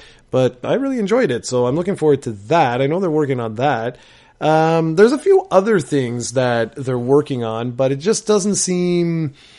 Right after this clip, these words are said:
like, I don't know what else, what other huge things. I know a few things here and there, but, I mean, Dragon Quest right now, of course, that's gonna be their primary focus because it's gonna be the, probably the number one selling game in Japan, uh, this year.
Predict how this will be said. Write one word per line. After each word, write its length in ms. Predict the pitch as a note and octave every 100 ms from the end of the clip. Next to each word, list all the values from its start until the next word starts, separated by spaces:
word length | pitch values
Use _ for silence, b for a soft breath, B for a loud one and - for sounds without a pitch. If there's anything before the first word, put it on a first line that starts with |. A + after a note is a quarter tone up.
| B B B -
like, 140 | D3+
I 40 | F3+
don't 160 | A#3
know 500 | G#3 G3+ F#3+ F3+ D#3+ _
what 240 | D3 C#3+ D#3+
else, 240 | D3+ C#3+
what 100 | D#3
other 200 | D#3+ D3
huge 720 | B2 - D#3 E3+ E3+ D3 -
things. 680 | - B2+ G#2 F#2+ F#2 F#2+ -
I 100 | C3+
know 160 | D#3+ F3+
a 40 |
few 260 | - D3+ C3
things 320 | A2+ G2+ -
here 180 | A2 G2+
and 100 | G2+
there, 280 | B2+ G#2+
but, 260 | G#2+ G2+ G2 b b b b -
I 80 | C3
mean, 180 | B2+
Dragon 300 | A#2 D3 F#3
Quest 260 | F#3 F3 -
right 160 | D#3+ C#3
now, 280 | C3+ C3+
of 120 | B2 -
course, 460 | - F#3 E3+ D#3
that's 240 | C#3+ C3+ -
gonna 160 | C3+
be 200 | C3 B2+
their 140 | A#2 G#2+
primary 460 | C3+ B2 A2+ G#2+
focus 420 | - D#3 C#3 D3
because 560 | - A#2+ A2+ A#2 A2+ A2
it's 220 | A2+ -
gonna 220 | - A#2
be 140 | A2+ A#2
the, 180 | A2 G#2
probably 400 | D3+ F3 C3 A2+
the 100 | A#2
number 180 | A#2+
one 160 | A#2 A2+
selling 280 | B2 A#2 A2+
game 200 | A2+ A2
in 60 |
Japan, 640 | G2+ - C#3+ C#3+ B2 B2 A#2+ B B B _
uh, 200 | G#2 F#2
this 340 | G2 A#2 -
year. 460 | B2+ D#3 D3+ A#2